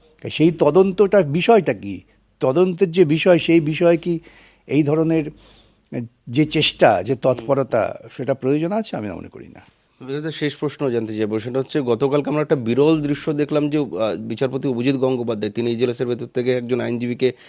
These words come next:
Speaker 2: গ্রেপ্তারের নির্দেশ দেন। আ, এরপর, এরপর আমরা দেখলাম বার কাউন্সিল, আ, বার অ্যাসোসিয়েশন তাকে বয়কটের সিদ্ধান্ত নিল। এই ধরনের বিরল দৃশ্য কেন আসছে হাইকোর্টে?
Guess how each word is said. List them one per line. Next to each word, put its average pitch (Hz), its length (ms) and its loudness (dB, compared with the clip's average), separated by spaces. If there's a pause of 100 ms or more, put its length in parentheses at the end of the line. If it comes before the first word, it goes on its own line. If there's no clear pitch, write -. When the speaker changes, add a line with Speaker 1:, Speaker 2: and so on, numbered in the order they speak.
(160)
Speaker 2:
গ্রেপ্তারের 123 400 4
নির্দেশ 117 360 0
দেন। 98 200 -2 (320)
আ, 101 340 4
এরপর, 120 260 0
এরপর 120 220 2
আমরা 127 120 2
দেখলাম 131 240 2
বার 117 260 4
কাউন্সিল, 143 500 0
আ, - 40 -6 (340)
বার 110 380 4
অ্যাসোসিয়েশন 139 640 0 (280)
তাকে 127 180 2
বয়কটের 135 400 2
সিদ্ধান্ত 120 420 -6
নিল। 98 220 -6
এই 127 140 -6
ধরনের 165 280 -4
বিরল 156 300 0
দৃশ্য 151 260 -6
কেন 143 160 -6
আসছে 135 260 -6
হাইকোর্টে? 120 340 -8